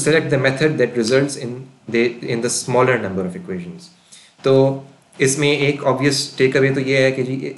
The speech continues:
if it's, it's a non-planar circuit, we have to go with nodal analysis। By the way, non-planar circuits हमने ना कभी इस, इस, uh, कोर्स के अंदर किए हैं and probably we won't do them, ठीक है?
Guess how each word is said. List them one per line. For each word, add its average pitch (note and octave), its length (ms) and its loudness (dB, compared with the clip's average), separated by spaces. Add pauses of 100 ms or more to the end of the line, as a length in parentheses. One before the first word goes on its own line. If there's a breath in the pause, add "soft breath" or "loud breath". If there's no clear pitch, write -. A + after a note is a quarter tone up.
if B2+ 180 -6
it's, C3+ 100 -4 (120)
it's - 140 -6
a A#2 100 -4
non-planar C#3 560 0
circuit, C3+ 360 -6 (180)
we A#2 120 0
have A#2 180 0
to B2+ 140 -2
go A#2 120 4
with A2+ 180 -2
nodal G#2 220 -2 (100)
analysis। F2+ 480 -8 (360 loud breath)
By A#2+ 120 6
the C3 120 4
way, C#3 140 2
non-planar C3 540 2
circuits C3 320 -2
हमने A#2+ 200 -4
ना A#2+ 120 -2
कभी A#2+ 240 -2
इस, - 180 -4
इस, A2+ 400 -6
uh, G#2 220 -4
कोर्स A2+ 220 0
के A#2 80 -2
अंदर G#2+ 120 0 (160)
किए B2 260 -4
हैं A#2+ 180 -2 (360 loud breath)
and A#2 200 0
probably A#2 400 4
we G#2+ 140 2
won't G2 240 -6
do F2 160 2
them, E2+ 100 -8 (560 soft breath)
ठीक A2+ 140 -2
है? A2 100 2